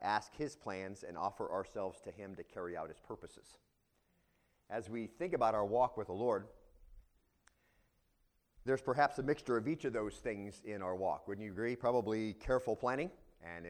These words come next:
and really evaluating what's gonna happen next and then moving forward in a way that's, uh, carefully planned out. There's also the jumping in with hard work part, where you see s-,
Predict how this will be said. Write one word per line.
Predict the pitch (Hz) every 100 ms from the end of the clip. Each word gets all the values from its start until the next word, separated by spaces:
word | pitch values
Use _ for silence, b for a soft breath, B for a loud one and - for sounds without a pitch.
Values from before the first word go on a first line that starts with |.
| 87
and | 85 82
really | 87 98
evaluating | 82 95 104 101 104 101
what's | 92 -
gonna | - 90
happen | 95 104 107 101
next | 101 107 -
and | 87
then | 82 85
moving | 92 95 92
forward | - 95 95 87 b b b b
in | 87 90
a |
way | 87 90
that's, | 80 - -
uh, | 78 73 -
carefully | 107 - 87
planned | - 98 92
out. | 95 117 120 B B B
There's | 110
also | 156 147 127
the | 104
jumping | 139 135 127 123
in | 127
with | 104
hard | - 127 117
work | 113 160 -
part, | 110 110 - - b b b -
where | 90 87 92
you | 87
see | 90 120
s-, | 120